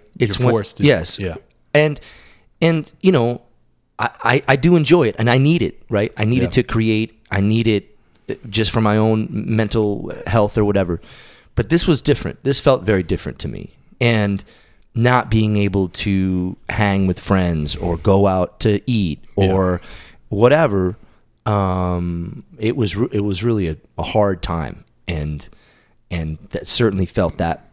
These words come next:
Speaker 1: that, like, loss
Speaker 2: Yeah.
Speaker 1: of identity. And if I can't do what I love, then what am I?
Speaker 2: What is it gonna be? Yeah.
Speaker 1: You know?
Speaker 2: Yeah.
Speaker 1: Um, and I was making music, you know, I was doing the live stream stuff.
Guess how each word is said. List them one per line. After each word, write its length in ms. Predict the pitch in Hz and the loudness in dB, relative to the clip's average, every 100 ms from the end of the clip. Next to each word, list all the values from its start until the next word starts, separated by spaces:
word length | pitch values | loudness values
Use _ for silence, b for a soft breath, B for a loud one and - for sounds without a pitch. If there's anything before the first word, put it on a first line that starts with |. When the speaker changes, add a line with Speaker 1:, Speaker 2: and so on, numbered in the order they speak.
| - | -8
Speaker 1:
that, 200 | 87 - | -6 -6
like, 140 | 78 85 | -8 0
loss 560 | 92 92 87 - - - - | 0 2 0 -2 -4 -8 -2
Speaker 2:
Yeah. 180 | 95 87 | 0 0
Speaker 1:
of 320 | 78 76 - - | -2 -6 -12 -10
identity. 600 | 98 92 87 78 76 69 | -6 -2 -2 -2 -6 -8
And 340 | 80 76 76 - | -8 -8 -8 -12
if 140 | - - | -12 -10
I 60 | |
can't 320 | 85 - 90 - | -8 -6 -6 -4
do 100 | 87 | -4
what 140 | 80 | -4
I 60 | 78 | -2
love, 400 | 92 87 80 71 | -2 0 -2 -4
then 160 | 78 76 | -6 -4
what 140 | 80 | -2
am 180 | 90 85 | -2 -4
I? 220 | 65 55 - | -6 -10 -10
Speaker 2:
What 180 | 98 | -8
is 100 | 92 92 | -8 -10
it 20 | |
gonna 120 | 92 | -8
be? 120 | 92 92 | -6 -4
Yeah. 180 | 90 113 | -2 -2
Speaker 1:
You 80 | 107 | -2
know? 240 | 80 90 - b b b | -4 -8 -16 b b b
Speaker 2:
Yeah. 200 | 92 82 - | -10 -10 -6
Speaker 1:
Um, 480 | 98 87 80 76 - - | -4 -4 -6 -8 -8 -2
and 100 | 143 | 2
I 80 | 156 | 4
was 160 | 185 143 | 2 2
making 260 | 135 117 | -2 0
music, 440 | 107 104 139 139 - | 0 0 -2 -4 -4
you 60 | 113 | -2
know, 100 | 101 | 0
I 80 | |
was 120 | 127 107 | 0 0
doing 220 | 120 107 | 0 2
the 100 | 104 | 2
live 280 | 101 104 101 | 2 0 0
stream 260 | - 98 | 0 0
stuff. 500 | 98 - 98 98 - | 0 0 0 0 -6